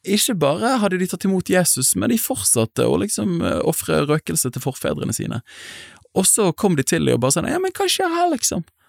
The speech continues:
Altså, skal ikke dere, er ikke det J C Jesus Christ dere følger?»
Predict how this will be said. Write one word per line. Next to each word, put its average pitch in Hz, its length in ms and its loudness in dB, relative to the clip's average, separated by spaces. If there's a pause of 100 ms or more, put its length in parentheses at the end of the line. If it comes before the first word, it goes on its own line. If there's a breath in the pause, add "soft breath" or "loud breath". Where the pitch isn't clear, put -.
(160)
Altså, 220 240 2
skal - 220 0
ikke 180 260 -2
dere, 151 240 4
er - 80 0
ikke 180 160 2
det 123 300 4
J 165 140 2
C - 180 2
Jesus 156 340 0
Christ - 280 0
dere 120 180 -4
følger?» - 320 -2